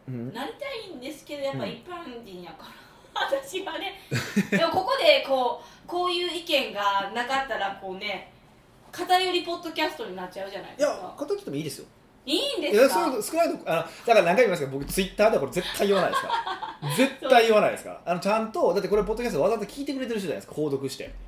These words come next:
Speaker 2: うん。
Speaker 1: で、対象は、えー、会社経営してる人でしょ、ないしは企業を目指してる人ですよっていう人を明言してるわけじゃないですか。
Speaker 2: はい。
Speaker 1: うん。で、そういう人たちは、まあ、絶対そうあるべきだと思うし。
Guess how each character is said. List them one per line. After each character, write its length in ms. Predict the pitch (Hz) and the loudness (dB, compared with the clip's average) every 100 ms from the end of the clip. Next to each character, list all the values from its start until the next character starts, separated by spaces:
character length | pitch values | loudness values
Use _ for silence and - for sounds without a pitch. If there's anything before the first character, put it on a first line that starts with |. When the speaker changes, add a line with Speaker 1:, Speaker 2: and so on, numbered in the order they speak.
| - | -16
Speaker 2:
う 40 | |
ん。 260 | 247 185 175 | -14 -8 -2
Speaker 1:
で、 260 | 214 - - | -2 -2 -2
対 200 | 208 220 | 2 4
象 300 | 214 202 196 | 6 6 8
は、 280 | 285 180 - - - | 6 4 0 -12 -4
え 280 | 127 123 117 | -4 -4 -4
ー、 40 | |
会 140 | 127 123 | -4 -2
社 80 | |
経 220 | 131 165 160 | -4 -4 -2
営 40 | |
し 40 | |
て 80 | 170 | -2
る 60 | 170 | -2
人 100 | 139 | -2
で 80 | 113 | 0
し 80 | |
ょ、 140 | 139 135 | 0 0
な 80 | 156 | -2
い 20 | |
し 40 | |
は 40 | 147 | -4
企 140 | - | -2
業 80 | 175 | -2
を 20 | |
目 80 | 147 | 0
指 140 | 120 | -4
し 40 | 113 | -4
て 60 | |
る 60 | 143 | -4
人 120 | 180 | -2
で 80 | 147 | -4
す 120 | 147 | -2
よ 80 | 311 | -4
っ 20 | |
て 120 | - | -2
い 40 | 165 | -2
う 20 | |
人 160 | - 120 | 0 0
を 480 | 110 117 110 110 - - | 0 -2 -4 -4 -6 -2
明 120 | 262 | 0
言 260 | 302 269 240 | 2 0 0
し 60 | |
て 60 | 233 | 0
る 60 | |
わ 80 | 226 | 0
け 80 | 165 | -2
じ 60 | 92 | -6
ゃ 40 | |
な 120 | 73 | -12
い 40 | 69 | -14
で 80 | |
す 120 | - - | -16 -16
か。 60 | |
Speaker 2:
は 100 | - | -16
い。 100 | 180 - - - - - | -16 -18 -20 -20 -20 -18
Speaker 1:
う 60 | 123 | -12
ん。 420 | 98 - - - | -12 -14 -18 -10
で、 40 | 185 | -6
そ 260 | 302 330 | -4 -2
う 20 | 302 | 0
い 60 | 311 | 0
う 20 | |
人 140 | 277 | -2
た 100 | 220 | -6
ち 120 | 190 | 0
は、 100 | 269 | 0
ま 80 | 170 | 2
あ、 20 | |
絶 200 | 135 143 | 0 -2
対 160 | - 185 | -2 -4
そ 120 | 190 | 0
う 80 | 180 | 0
あ 40 | |
る 60 | 98 | 0
べ 60 | 98 | -8
き 60 | |
だ 60 | - | -14
と 100 | 82 | -18
思 100 | 78 82 | -18 -12
う 40 | |
し。 240 | - 85 | -12 -12